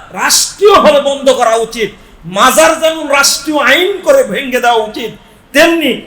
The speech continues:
ঈদে মিলাদুন নবীর অনুষ্ঠান রাষ্ট্রীয়ভাবে আইন করে এটা বাতিল করা উচিত। কোনো জায়গায় চলবে না এটা। বেটা, তুমি নবী সাল্লাল্লাহু আলাইহি ওয়াসাল্লামের সুন্নাহ মানো না, হাদিস পড়ো না, আল্লাহর নবীর নামে সব মিথ্যাচার করো,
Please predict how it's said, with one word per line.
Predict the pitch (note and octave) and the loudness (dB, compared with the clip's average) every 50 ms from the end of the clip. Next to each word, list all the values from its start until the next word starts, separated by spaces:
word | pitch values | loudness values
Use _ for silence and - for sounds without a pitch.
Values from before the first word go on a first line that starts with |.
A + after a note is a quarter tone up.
| - - - | -18 -12 -6
ঈদে | A3+ C4+ - E4+ F#4 | -6 -2 0 2 2
মিলাদুন | G4 G4 F#4+ E4+ E4+ E4 E4 D#4+ D#4 | 4 4 2 2 0 -2 -2 -4 -8
নবীর | D#4 D4 C#4 | -8 -6 -6
অনুষ্ঠান | C#4 C4+ C4+ C#4+ C#4 C#4 - - - - A#3 G#3+ F#3+ - - - - - _ _ - - - - - | -4 -2 0 0 0 0 -2 -6 -6 -6 -8 -8 -8 -10 -16 -20 -20 -20 _ _ -20 -20 -16 -10 -6
রাষ্ট্রীয়ভাবে | F3+ C4+ D#4 D#4+ - - - - - E4+ D4+ C4 C4+ C4 C#4+ C4+ | -2 0 0 2 0 -2 -4 -6 -6 -4 0 0 2 2 2 2
আইন | A#3+ - - G#3 B3 D#4+ F#4+ G4+ G#4 G4+ F#4 - | 0 -2 -4 -4 0 2 2 2 2 0 0 -2
করে | E4 D4 | -2 -2
এটা | C4+ - B3+ A3+ | 0 -2 -4 -4
বাতিল | G3+ G#3 - A3 G#3+ | -4 -6 -8 -10 -10
করা | G3 F#3 E3 | -8 -6 -6
উচিত। | D3 C#3 C3 - - - - _ _ _ _ _ _ _ _ _ _ - - - - - C#4+ D4 - - - C#4+ C#4+ C4+ | -6 -8 -12 -16 -20 -20 -20 _ _ _ _ _ _ _ _ _ _ -20 -20 -20 -18 -16 -14 -14 -12 -12 -10 -10 -2 2
কোনো | E4 F#4 G4+ - | 4 4 4 4
জায়গায় | - F4 E4+ D#4 - C4+ | 4 4 4 4 2 2
চলবে | B3+ A3 G3 F#3+ | 0 -2 -2 -4
না | E3 D3 | -8 -8
এটা। | - - - - - - _ _ _ _ _ _ _ _ _ _ _ - - - - - - - - - - - - - - - - _ - | -10 -20 -20 -20 -20 -20 _ _ _ _ _ _ _ _ _ _ _ -20 -20 -20 -20 -20 -20 -20 -20 -20 -20 -20 -20 -20 -20 -20 -20 _ -14
বেটা, | - F#3 F#3+ A3+ | -12 -10 -8 -8
তুমি | A3 - A#3 A3+ A3 | -8 -10 -10 -10 -8
নবী | G#3 B3 A3 A3+ | -6 -6 -6 -6
সাল্লাল্লাহু | A3 - - G#3 A3 A3+ G#3+ G#3+ G#3+ | -6 -8 -6 -4 -4 -2 -2 -2 -2
আলাইহি | G#3+ A3 G#3 | -2 -2 -4
ওয়াসাল্লামের | G#3+ - A3 G#3+ A3 G#3 | -6 -8 -8 -8 -8 -8
সুন্নাহ | G3+ - - G#3+ G#3+ G#3+ G#3+ A3 G#3+ G#3+ | -8 -10 -10 -12 -12 -8 -4 -4 -4 -2
মানো | G3+ G3+ G3+ G3+ | -4 -4 -6 -6
না, | G3+ G#3 G#3+ G#3+ - - - - - | -8 -10 -12 -14 -18 -20 -20 -20 -18
হাদিস | - D3 G3+ B3+ D#4+ E4+ - - - - | -8 -4 -2 2 2 2 2 0 -2 -2
পড়ো | D#4+ B3+ A#3 A3 | -2 -2 -2 -2
না, | A3 G#3 G#3 G#3 - - - - _ _ - | -6 -8 -10 -12 -16 -20 -20 -20 _ _ -4
আল্লাহর | F#3 G#3+ A3 A3+ A3 G#3 G3+ | -4 -2 -2 -2 -2 -2 -4
নবীর | G#3 G#3+ G#3 G#3+ G3+ | -6 -8 -8 -8 -10
নামে | G3+ G#3 G#3 | -10 -12 -12
সব | G3+ - - F#3 F#3 | -12 -12 -12 -10 -10
মিথ্যাচার | G#3 G#3+ G#3+ - - E3+ - A3 G#3 F#3+ | -10 -12 -12 -12 -10 -8 -4 -2 -2 -2
করো, | - G3 F#3 F#3 F#3 | -2 -2 -2 -4 -4